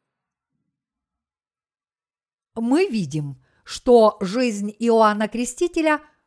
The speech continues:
очень отличалась от жизни обычных людей. Иоанн Креститель жил и служил для того, чтобы крестить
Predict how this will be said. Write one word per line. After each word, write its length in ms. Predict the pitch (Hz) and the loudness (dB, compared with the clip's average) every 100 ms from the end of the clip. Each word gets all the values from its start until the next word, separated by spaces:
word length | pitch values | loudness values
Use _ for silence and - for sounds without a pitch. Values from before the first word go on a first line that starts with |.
| _ | _
очень 480 | - 285 277 277 262 - | -2 0 0 -4 -6 -4
отличалась 1000 | 247 262 277 - 220 160 151 233 - _ _ _ - | -4 -2 -6 -4 -6 -4 -4 -6 -8 _ _ _ -6
от 220 | 196 170 175 | -4 -2 -4
жизни 720 | 165 269 349 285 294 285 - _ - | -2 -2 -4 -4 -4 -4 -6 _ -2
обычных 680 | 311 294 208 - 208 214 | 0 0 -2 -4 -8 -6
людей. 580 | 220 294 233 170 131 - _ _ _ _ _ _ _ - | -4 -4 -4 -6 -8 -16 _ _ _ _ _ _ _ -4
Иоанн 460 | 254 254 226 208 | 2 4 4 0
Креститель 760 | - 226 - - 359 196 185 - _ _ | -6 -6 -6 -4 -4 -2 -4 -6 _ _
жил 520 | 190 190 226 202 247 311 - | -8 -2 0 0 0 -6 -8
и 100 | 262 | -8
служил 600 | - 285 311 247 190 170 | -4 -4 -2 0 0 -2
для 240 | 170 226 | -4 -4
того, 540 | 262 311 185 156 190 _ _ _ | -4 -4 -4 -4 -6 _ _ _
чтобы 400 | - - 233 226 | -14 -6 -2 -2
крестить 840 | 226 214 208 - - 233 330 - | -4 -8 -8 -8 -10 -6 -6 -8